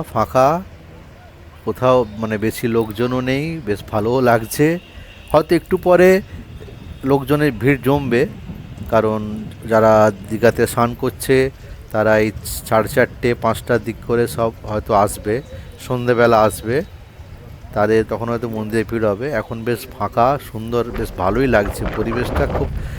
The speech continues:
মানে আজকের পরিবেশটা খুবই দারুণ। এই যে রথ, রথ দাঁড়িয়ে রয়েছে মন্দিরের রাইট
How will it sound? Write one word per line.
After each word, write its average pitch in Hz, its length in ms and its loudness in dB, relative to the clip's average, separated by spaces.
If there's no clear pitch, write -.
মানে 117 220 0
আজকের 147 300 0
পরিবেশটা 135 580 2
খুবই 127 260 -2
দারুণ। 87 280 2
এই - 120 4
যে - 80 6
রথ, 123 220 4
রথ 131 180 4
দাঁড়িয়ে 131 320 6
রয়েছে 135 300 4
মন্দিরের 127 580 4
রাইট 143 220 4